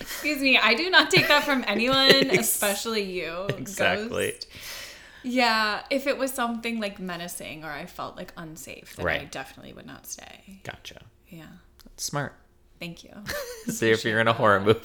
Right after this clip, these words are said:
Speaker 2: movie <laughs> and you are in a house and you have no money and you're like, "Hey, look, this ghost is gonna kill us. We gotta get, well, I'd rather be homeless <laughs> than live in this shit."
Speaker 1: We gotta find a different house. But if
Speaker 2: Yes.
Speaker 1: the ghost is, like, just pesky and silly,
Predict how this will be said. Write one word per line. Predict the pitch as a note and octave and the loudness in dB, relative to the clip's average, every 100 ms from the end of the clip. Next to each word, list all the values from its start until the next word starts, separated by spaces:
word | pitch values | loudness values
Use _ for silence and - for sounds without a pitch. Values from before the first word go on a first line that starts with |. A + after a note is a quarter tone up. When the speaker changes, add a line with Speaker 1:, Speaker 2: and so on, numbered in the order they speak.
| C#3 | -6
Speaker 2:
movie | C3 D3 B2 - - - | 0 4 4 2 -6 -8
<laughs> | - - | -10 -4
and | A#2 A2+ | 0 4
you | A2+ G#2 - | 6 4 2
are | G2+ G#2 | 2 4
in | G#2 | 4
a | |
house | A2 G2+ G2 - - | 4 4 4 0 -6
and | G#2+ | -6
you | G2+ | -2
have | G2+ F#2+ | -2 0
no | G2 G2 | 0 0
money | F#2+ F2 F2 F2 | 0 0 0 -2
and | F2+ | -2
you're | F2 | -4
like, | F2 F2 - - | -4 -6 -8 -12
"Hey, | A2 G2 | -6 -4
look, | F2 - - - _ _ _ | -4 -4 -10 -20 _ _ _
this | - - | -10 -6
ghost | - D#3+ | -2 -2
is | - | 0
gonna | F#2+ | -2
kill | E2+ - E2+ | -2 0 2
us. | E2 E2 | 2 0
We | - G2 | -2 -2
gotta | F#2 E2+ E2 | 0 2 2
get, | E2+ - - G2+ | 0 -2 -2 -6
well, | G#2 G#2+ - | 0 0 4
I'd | G#2+ | 4
rather | G#2+ G2 | 4 4
be | F2+ | 2
homeless | E2+ F#2+ F#2 - C3 - | -2 -4 -4 -4 -2 -2
<laughs> | C3+ | 0
than | D3+ - A2 | -2 0 2
live | G#2 | 2
in | F#2 | 0
this | F2+ G2 | -4 -4
shit." | - E2 - - | -2 -4 -4 -6
Speaker 1:
We | D#4 | -4
gotta | D#4+ A3 | -4 -4
find | G3 D#3+ | -6 -8
a | |
different | D#3+ D#3 D#3 | -12 -12 -12
house. | E3+ C#3+ D#3+ E3+ - - | -10 -10 -10 -14 -14 -2
But | G#3+ | 4
if | E3+ | 4
Speaker 2:
Yes. | C#4 | 4
Speaker 1:
the | B3 | 2
ghost | A#3 A#3+ B3 A#3 | 0 -2 -6 -8
is, | A3 | -8
like, | F#3 F3+ F3+ - | -8 -8 -12 -12
just | F#3 - - - - | -12 -12 -14 -16 -12
pesky | F#3 F3+ - E3 | -10 -10 -10 -10
and | E3+ E3+ | -10 -12
silly, | C#3+ A#2 C3 E3+ | -14 -12 -14 -16